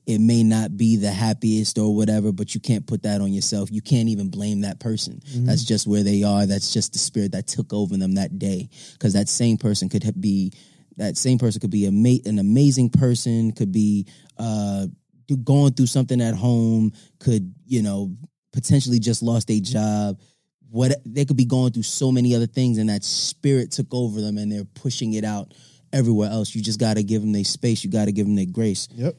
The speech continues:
Speaker 1: So
Speaker 2: That's a fact.
Speaker 1: I've, uh, yeah, man. That I, I've been, I've been playing a lot with that lately.
Speaker 2: And sometimes it's pride.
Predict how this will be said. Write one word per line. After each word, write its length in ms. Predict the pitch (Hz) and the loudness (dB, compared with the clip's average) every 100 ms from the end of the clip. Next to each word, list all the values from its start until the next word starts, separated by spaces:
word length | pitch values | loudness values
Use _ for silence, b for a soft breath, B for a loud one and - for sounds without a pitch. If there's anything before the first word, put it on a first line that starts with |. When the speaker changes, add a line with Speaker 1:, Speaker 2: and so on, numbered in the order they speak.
| _ | _
Speaker 1:
So 400 | - 104 95 90 - | -8 -4 -4 -6 -4
Speaker 2:
That's 220 | 196 220 | -2 -2
a 40 | |
fact. 280 | 190 117 113 104 | -2 0 0 0
Speaker 1:
I've, 40 | |
uh, 360 | 104 98 98 92 - _ - | 0 2 0 -4 -10 _ 0
yeah, 220 | 127 113 | 2 4
man. 220 | 101 98 | 4 2
That 160 | 107 - | 0 -4
I, 360 | 82 110 113 117 | -8 -8 -4 -2
I've 100 | 117 | 2
been, 140 | 117 - | 0 0
I've 200 | 123 127 | 0 4
been 180 | 127 | 4
playing 500 | 110 - 143 131 113 | 4 4 4 4 4
a 60 | 104 | 2
lot 240 | 104 101 | -2 -4
with 180 | 85 98 | -6 -8
that 220 | 107 98 85 | -6 -6 -6
lately. 360 | 85 - - | -8 -10 -8
Speaker 2:
And 100 | - | -6
sometimes 360 | 143 214 294 226 | -2 -2 -2 -2
it's 100 | 147 | -2
pride. 380 | - 123 117 | -2 -4 -4